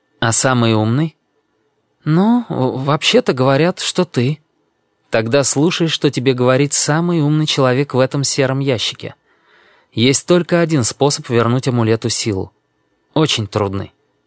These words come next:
Ничего труднее не бывает. Ты должен будешь делать то, что я скажу. Не один день и не два, а много-много дней подряд. И если ты хоть раз не выполнишь что-то до конца,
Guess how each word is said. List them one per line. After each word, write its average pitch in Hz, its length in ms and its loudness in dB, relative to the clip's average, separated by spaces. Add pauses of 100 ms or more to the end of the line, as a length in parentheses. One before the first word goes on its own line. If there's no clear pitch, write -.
Ничего 147 540 2
труднее 117 460 0
не 139 100 0
бывает. 123 540 -2 (600)
Ты 131 120 4
должен 143 400 4
будешь 139 280 2
делать 127 340 0
то, 139 140 -2
что - 180 -6
я 120 120 2
скажу. 117 440 -4 (480)
Не 131 240 2
один 113 340 0
день 131 300 -2 (100)
и 160 80 4
не 143 160 4
два, 107 380 -2 (380)
а 123 120 0
много-много 147 960 2
дней 131 260 0
подряд. 131 540 -2 (580)
И 113 80 -2
если 107 300 0
ты 117 100 -4
хоть 113 240 -4
раз 123 280 0
не 117 100 0
выполнишь 113 420 0
что-то - 340 -2
до 101 120 -2
конца, 107 540 -4